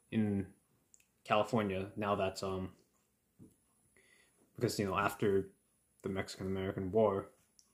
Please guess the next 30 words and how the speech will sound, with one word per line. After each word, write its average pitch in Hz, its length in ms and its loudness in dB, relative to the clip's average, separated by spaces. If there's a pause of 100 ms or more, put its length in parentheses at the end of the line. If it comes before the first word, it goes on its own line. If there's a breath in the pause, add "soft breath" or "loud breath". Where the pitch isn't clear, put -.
(560 soft breath)
they, 104 420 6 (120)
they 107 100 2
took - 480 2 (1120 soft breath)
a - 80 -8
lot. 95 500 -2 (560)
Um, 98 320 2
the 113 100 0
United 107 200 2
States - 240 2
took - 220 -4
a 92 40 -4
lot 95 300 0
from 92 160 -8
Mexico. - 500 -12 (720)
Um, 98 340 -2 (220)
the, 107 120 2 (120)
the - 60 0
book - 320 4 (800)
talked, - 260 0 (240)
uh, 113 220 8
said 98 380 0
that 98 160 0
it, 98 140 -2 (360)
the 113 80 -2
Mexican-American 110 1000 2
War 98 200 2
was 98 460 0 (240 soft breath)
the 104 80 -2
United 104 380 0
States - 460 -4